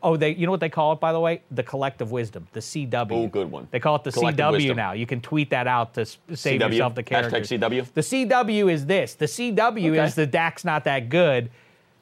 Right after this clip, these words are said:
Speaker 1: Damashek's, uh, W is that Dak is good, just was in a twentieth century offense. Now he's not. You see the results.
Speaker 2: Thirty-five.
Speaker 1: Pl-, plenty. What's that?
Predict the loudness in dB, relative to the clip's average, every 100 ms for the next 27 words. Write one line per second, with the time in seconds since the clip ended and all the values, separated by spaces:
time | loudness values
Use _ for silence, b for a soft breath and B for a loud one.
0 | _ -2 2 4 2 0 -2 -2 -6 -2
1 | 0 2 0 -2 -4 _ _ _ _ -14
2 | -2 0 0 0 0 -2 -6 -4 -2 -2
3 | -4 -4 -2 -2 -2 -4 -8 -4 0 2
4 | 2 2 2 2 -2 -2 -2 0 0 -2
5 | -2 -2 0 -2 -2 -4 -2 0 2 2
6 | 0 -4 -4 b b -4 0 2 0 0
7 | 0 0 -2 -10 -4 -2 -2 -4 -2 0
8 | 0 -2 -10 -20 _ _ _ _ -2 -2
9 | -2 -4 -2 -6 -8 _ b b _ -2
10 | -2 -2 -2 0 0 -2